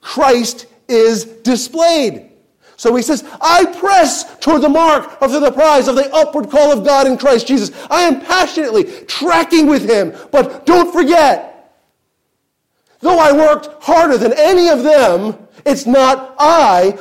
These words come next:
but Christ who works in me. The grace of God that works in me. It's not about the individual. It's about the individual's understanding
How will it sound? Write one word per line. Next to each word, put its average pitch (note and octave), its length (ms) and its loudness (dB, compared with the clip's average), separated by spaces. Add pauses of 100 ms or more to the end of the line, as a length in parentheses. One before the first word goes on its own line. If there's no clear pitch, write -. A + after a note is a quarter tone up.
but C4 240 0
Christ C#4 460 0 (160)
who C4+ 240 0
works D4 400 -2 (220)
in E4+ 220 0
me. G3 120 0
The - 300 -6
grace B3+ 320 -2
of A3+ 100 -10
God C4+ 280 0
that A#3+ 260 -2
works C#4+ 560 -2 (280)
in D4+ 300 -4
me. A2+ 300 -10 (400)
It's E3+ 160 -18
not C#4 200 -6
about F#3+ 500 -8 (1200)
the C#3+ 120 -12
individual. A2+ 720 -12 (720)
It's B2 180 -20
about D#3+ 520 -10 (720)
the B2+ 100 -18
individual's A#2+ 1120 -14 (1500)
understanding A2+ 840 -16